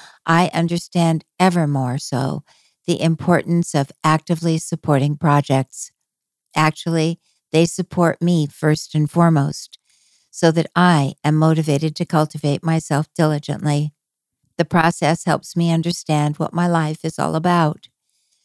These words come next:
With the support of Shen Yun, my heart has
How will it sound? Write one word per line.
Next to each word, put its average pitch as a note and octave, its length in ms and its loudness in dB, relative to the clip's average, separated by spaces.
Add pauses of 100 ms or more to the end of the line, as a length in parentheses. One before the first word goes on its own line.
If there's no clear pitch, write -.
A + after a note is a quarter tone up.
(240)
With F#3 140 0
the F3+ 60 0
support F3+ 640 2
of E3 100 -2
Shen D#3+ 240 0
Yun, E3 380 2 (360)
my E3+ 200 2
heart E3 360 0
has - 240 -6